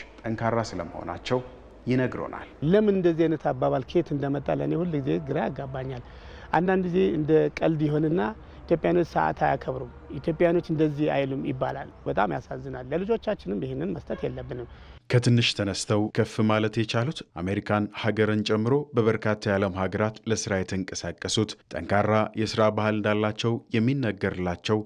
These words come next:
Speaker 1: እናም በቴኒስ ስፖርት ብሔራዊ ቡድኑን ያሰለጠኑት፣ በተለያዩ ንግዶችም ስኬታማ የሆኑት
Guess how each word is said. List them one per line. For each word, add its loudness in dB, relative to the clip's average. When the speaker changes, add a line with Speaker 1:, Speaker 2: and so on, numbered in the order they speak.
Speaker 1:
እናም 0
በቴኒስ 2
ስፖርት 0
ብሔራዊ 4
ቡድኑን -2
ያሰለጠኑት፣ -2
በተለያዩ 2
ንግዶችም 0
ስኬታማ -2
የሆኑት -4